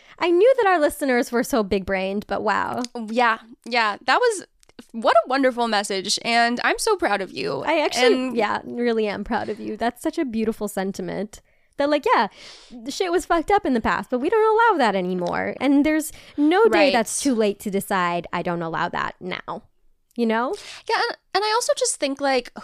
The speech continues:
Speaker 2: who could be a grown adult and to have never been treated badly in a relationship? Like, that's crazy to, I mean, I, I'm sure
Speaker 1: Yeah.
Speaker 2: they exist, but,
Speaker 1: But,
Speaker 2: you
Speaker 1: like,
Speaker 2: know,
Speaker 1: be
Speaker 2: like
Speaker 1: realistic. We've all,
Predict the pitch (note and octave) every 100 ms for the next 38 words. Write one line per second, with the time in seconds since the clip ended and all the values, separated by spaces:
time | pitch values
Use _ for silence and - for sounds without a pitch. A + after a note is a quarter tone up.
0 | - E4 F#4+ G#4+ - - E4 G3+ B3+ B3+
1 | B3 B3 A#3+ _ _ _ _ _ _ -
2 | A#3 G#3+ A3+ A#3+ B3+ A#3 A3+ A3 A3+ A3+
3 | G#3+ B3 G#3 G#3+ G#3+ G#3+ A3 G#3+ - G3+
4 | F3 F3+ F3+ F3+ - - - - - A3
5 | - A#2 - - C4+ G4+ G#4 - - C#4
6 | C4 C4+ B3 C4+ A3 G#3 F3 - - C#4
7 | C#4+ C#4+ C#4 B3 B3+ G#3+ A3 A3 G#3+ G3+
8 | A#3 A3+ - - - D4+ - B3 D4 C4+
9 | B3 - - - G#4+ B3 F#3 - - -
10 | - - C4+ C#4 F#3 -